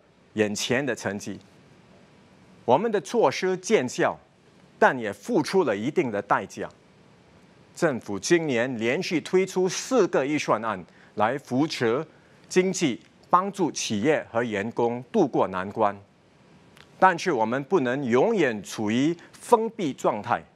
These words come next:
而是必须在保障国人的生命安全和生计之间取得平衡。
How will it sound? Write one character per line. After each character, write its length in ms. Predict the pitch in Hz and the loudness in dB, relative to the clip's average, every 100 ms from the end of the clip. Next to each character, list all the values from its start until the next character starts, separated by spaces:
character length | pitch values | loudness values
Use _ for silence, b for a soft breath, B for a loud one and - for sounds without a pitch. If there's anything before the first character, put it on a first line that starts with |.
| _ _ _ - | _ _ _ -2
而 120 | 135 | -2
是 180 | - 131 | 0 -2
必 300 | - 233 185 | -2 0 0
须 280 | - 175 175 | 2 0 2
在 200 | 151 107 | 0 0
保 280 | - 104 117 | 0 0 0
障 260 | 220 131 | -2 -2
国 260 | - 117 135 | -4 0 2
人 120 | 135 | 0
的 140 | 139 127 | -2 -2
生 220 | - 202 | 0 0
命 240 | 202 143 | 2 0
安 220 | 131 160 156 | 0 -2 -2
全 320 | - 107 139 B B B | -2 -2 -4 B B B
和 100 | 139 | -2
生 300 | 139 208 214 | 0 0 0
计 180 | - 151 | 0 -2
之 160 | - 156 | 0 0
间 300 | 160 147 147 | 0 0 -2
取 260 | - 110 | -6 -4
得 240 | 90 107 131 | 0 0 0
平 320 | - 104 113 | -4 -6 -4
衡。 200 | 113 87 | -4 -6